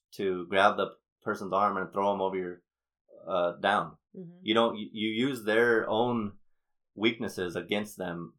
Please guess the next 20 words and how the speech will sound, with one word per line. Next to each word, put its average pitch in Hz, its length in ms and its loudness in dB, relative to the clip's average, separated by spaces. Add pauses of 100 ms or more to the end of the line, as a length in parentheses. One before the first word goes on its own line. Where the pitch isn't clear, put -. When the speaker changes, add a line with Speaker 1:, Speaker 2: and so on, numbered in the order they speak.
Speaker 1:
to 95 120 -4
win. 90 360 -2 (520)
A-, - 40 -2
and 95 640 0
when 104 220 0
you 98 100 -2
have 117 160 4
a 101 100 -4
divided 98 540 4 (320)
country, 117 420 0
a 98 80 4
divided 98 500 4
population 104 720 2 (680)
that's 95 380 2
c-, 113 80 2
divided 104 460 8
on 98 180 6
every 110 320 2
possible 107 420 4
thing, 104 340 -2